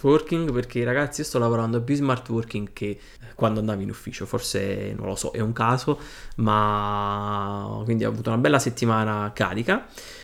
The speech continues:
Settimana carica che è terminata con una bella cosa.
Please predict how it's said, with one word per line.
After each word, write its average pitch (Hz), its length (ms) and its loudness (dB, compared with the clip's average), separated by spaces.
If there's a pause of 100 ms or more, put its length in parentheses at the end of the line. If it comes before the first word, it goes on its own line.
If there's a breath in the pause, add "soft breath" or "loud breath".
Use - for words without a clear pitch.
(160)
Settimana 170 840 4
carica 226 760 8
che 123 320 8
è 117 180 -2
terminata 139 720 4
con 135 140 2
una 156 160 4
bella 110 300 2
cosa. 110 480 -4